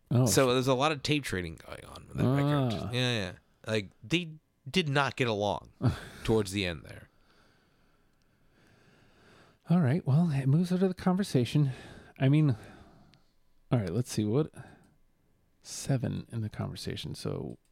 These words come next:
Speaker 1: if we get two
Speaker 2: Do we
Speaker 1: more.
Speaker 2: only have one all the way through?
Speaker 1: Yeah.
Speaker 2: At this point? Wow, man.
Speaker 1: Yeah.
Speaker 2: I'm very impressed by this show.
Speaker 1: <laughs>
Speaker 2: And hate it at the same time. <laughs>
Speaker 1: All right. Uh, where do I wanna go here? You know what? I'm gonna play along with the listeners here.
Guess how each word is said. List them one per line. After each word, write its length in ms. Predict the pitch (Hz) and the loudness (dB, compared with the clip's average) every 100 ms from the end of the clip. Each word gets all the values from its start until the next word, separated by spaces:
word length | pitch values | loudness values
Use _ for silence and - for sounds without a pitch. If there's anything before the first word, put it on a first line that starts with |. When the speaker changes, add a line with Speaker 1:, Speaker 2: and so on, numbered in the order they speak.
| _ _ _ _ | _ _ _ _
Speaker 1:
if 920 | - - - - - _ 214 - - | -20 -20 -18 -18 -18 _ -20 -18 -8
we 60 | 135 | -2
get 200 | 139 - | -2 0
two 160 | - | 6
Speaker 2:
Do 60 | 147 | 6
we 80 | 131 | 8
Speaker 1:
more. 80 | 190 | 4
Speaker 2:
only 100 | 196 | 2
have 160 | 208 | 0
one 220 | 110 135 | 0 0
all 120 | 143 135 | 0 -2
the 40 | |
way 100 | 151 | -4
through? 280 | - 101 143 | -6 -2 2
Speaker 1:
Yeah. 240 | 131 196 139 | 4 4 2
Speaker 2:
At 80 | 123 | -6
this 120 | - | -14
point? 300 | - 185 - - 107 | -8 -8 -8 -12 -10
Wow, 200 | 110 - - | -10 -12 -4
man. 160 | 120 156 | 2 4
Speaker 1:
Yeah. 80 | 135 - - | 2 -4 0
Speaker 2:
I'm 200 | 127 190 | 0 2
very 220 | 101 110 | 0 0
impressed 380 | 92 - 120 - | -2 -4 -6 -6
by 80 | - | -12
this 120 | - | -10
show. 240 | - 82 - - - | -10 -10 -14 -8 0
Speaker 1:
<laughs> 100 | - - - 508 508 508 523 508 - - - - - - - - 101 | 0 0 -8 -6 -6 -4 -4 -4 4 4 6 2 4 -2 -2 -10 -6
Speaker 2:
And 160 | 98 110 - - - | -6 -8 -16 -20 -16
hate 260 | - 113 98 | -8 -8 -8
it 120 | - - 95 | -12 -16 -16
at 80 | 87 | -12
the 80 | |
same 180 | 90 113 | -10 -6
time. 540 | - - - - 240 - - | -2 -2 -4 -6 -4 -6 -8
<laughs> 120 | - | 0
Speaker 1:
All 80 | 117 | 0
right. 320 | 101 95 - | 2 -2 2
Uh, 640 | 156 160 165 165 165 165 165 - - - - - | 4 6 4 4 4 2 0 -2 -8 -8 -10 -8
where 320 | - 139 170 180 | 0 2 4 4
do 200 | 160 147 | 2 2
I 80 | |
wanna 180 | 147 135 | 2 0
go 220 | 120 110 | 0 0
here? 180 | 104 - | 0 0
You 120 | 139 147 | 2 2
know 80 | |
what? 80 | 170 160 | 2 2
I'm 80 | 180 | 2
gonna 120 | 196 | 2
play 220 | - 180 | 2 2
along 320 | 175 170 170 | 4 2 2
with 100 | 156 | 2
the 80 | 147 | 4
listeners 420 | 151 135 110 104 | 2 2 0 0
here. 280 | 95 82 | -2 -2